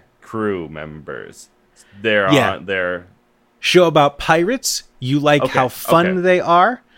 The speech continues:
Speaker 1: All
Speaker 2: and
Speaker 1: right,
Speaker 2: you think
Speaker 1: okay.
Speaker 2: that their boat is cool.
Speaker 1: Okay, okay. Boat, pirates, Arlong, Nami. Big
Speaker 2: It's
Speaker 1: group of 'em.
Speaker 2: It's fun that Zoro uses three swords by putting one in his mouth.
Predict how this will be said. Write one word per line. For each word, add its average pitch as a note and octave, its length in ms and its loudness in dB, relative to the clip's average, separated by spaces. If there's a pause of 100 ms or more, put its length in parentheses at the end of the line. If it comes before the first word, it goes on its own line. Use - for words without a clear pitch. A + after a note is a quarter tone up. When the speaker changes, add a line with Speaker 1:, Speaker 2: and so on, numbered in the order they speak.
Speaker 1:
All G2+ 160 -4
Speaker 2:
and C3 160 0
Speaker 1:
right, - 80 -6
Speaker 2:
you C3+ 80 -2
think D3+ 220 0
Speaker 1:
okay. E2+ 80 -4
Speaker 2:
that D3 120 -2
their C3 180 2
boat D3+ 380 2
is D#3 200 -2
cool. G#2 440 -6 (640)
Speaker 1:
Okay, F#2 320 -8 (120)
okay. D2 260 -12 (220)
Boat, - 300 -2 (100)
pirates, A2+ 600 -4 (500)
Arlong, A2+ 600 -2 (420)
Nami. G#2+ 540 -4 (1200)
Big C3 160 -2
Speaker 2:
It's C3+ 60 -2 (200)
Speaker 1:
group F#2+ 120 -12
of - 20 -4
'em. G2 220 -6 (340)
Speaker 2:
It's C#3 220 -2
fun G3 520 0
that E3+ 200 -2
Zoro E3 540 2
uses C#3+ 580 -4
three D#3+ 340 -4
swords D#3+ 540 -2
by C3 200 0
putting D#3+ 420 0
one D#3+ 160 0
in D3+ 120 -2
his A#2 180 -4
mouth. D#3 480 -2